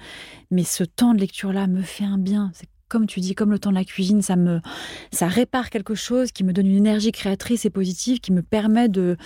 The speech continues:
de, de, de, oui, de, j'allais dire de survivre au reste, mais de, d'avancer. En revanche, c'est vrai que ce qui, tout ce qui relève du yoga et de la méditation, j'ai pas trouvé,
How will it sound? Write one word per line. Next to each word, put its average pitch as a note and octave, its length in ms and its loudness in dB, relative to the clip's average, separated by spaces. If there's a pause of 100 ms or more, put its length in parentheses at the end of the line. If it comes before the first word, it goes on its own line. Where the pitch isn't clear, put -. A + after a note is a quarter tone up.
(380)
de, E3+ 120 -2
de, E3+ 260 0
de, D#3 180 -4 (880)
oui, A#3 280 4
de, - 80 -2
j'allais F3 180 0
dire F#3+ 100 0
de E3 60 0
survivre F#3+ 500 0
au E3+ 100 2
reste, F#3 340 -4
mais F3 80 0
de, E3+ 120 0
d'avancer. G3 680 -2 (380)
En F#3 120 -2
revanche, A3+ 320 2
c'est G#3 160 0
vrai G#3 200 0
que - 100 -8
ce - 220 -8
qui, - 400 -12
tout A3 100 -10
ce - 80 -12
qui - 160 -2
relève G3 320 0
du F3 160 -2
yoga G3+ 200 2
et G3+ 40 -2
de F#3 40 -4
la G3 60 0
méditation, F#3 480 -2
j'ai G3 140 0
pas A#3 160 -2
trouvé, G#3+ 500 0